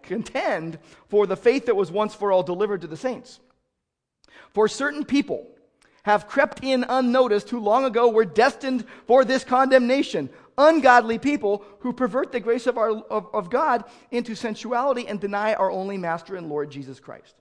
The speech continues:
Now, I wanna tell you right now, I, I know of no one who attends Grace Church of Orange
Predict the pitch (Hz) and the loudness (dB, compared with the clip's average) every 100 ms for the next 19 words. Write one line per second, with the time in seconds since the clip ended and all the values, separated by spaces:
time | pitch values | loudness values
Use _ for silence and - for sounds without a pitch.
0 | _ _ _ - 202 214 196 143 147 175 | _ _ _ -8 -6 -4 -6 -4 -4 -4
1 | 165 110 - - 170 156 160 160 165 143 | -6 -10 -16 -6 -4 -4 -4 -4 -4 -6
2 | 127 151 170 220 233 139 90 - _ _ | -6 -4 2 2 2 -4 -8 -20 _ _
3 | _ _ _ _ 160 156 151 190 254 208 | _ _ _ _ -8 -8 -4 -2 -2 0
4 | 190 190 214 - 151 147 160 | 0 0 -4 -4 -6 -6 -8